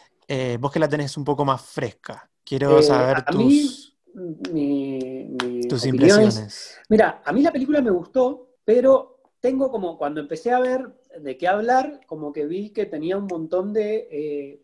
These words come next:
Speaker 2: contras o de cositas que tal vez no me habían gustado, y vengue-, vi-, vine prácticamente a, a, a debatir con vos, porque me imagino que, eh,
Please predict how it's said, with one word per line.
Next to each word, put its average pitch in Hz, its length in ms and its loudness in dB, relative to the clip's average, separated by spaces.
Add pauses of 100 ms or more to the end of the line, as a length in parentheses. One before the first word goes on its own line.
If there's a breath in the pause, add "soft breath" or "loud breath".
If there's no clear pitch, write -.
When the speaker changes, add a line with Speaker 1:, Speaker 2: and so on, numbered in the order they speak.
Speaker 2:
contras 202 680 -4 (140)
o 135 140 -6
de 135 80 -8
cositas 170 420 -6
que 160 120 -6
tal 135 160 -4
vez 151 160 -2
no 170 100 0
me 175 80 -2
habían 170 240 -2
gustado, 208 500 2 (500 loud breath)
y 220 200 2
vengue-, 196 580 0
vi-, 143 340 -2
vine 165 340 0
prácticamente 147 840 -2
a, 123 560 -8
a, 117 480 -10
a 123 140 0
debatir 131 440 6
con 170 160 6
vos, 165 160 6
porque 170 220 -4
me 135 60 -2
imagino 143 420 -2
que, 160 360 -2 (500)
eh, 127 340 0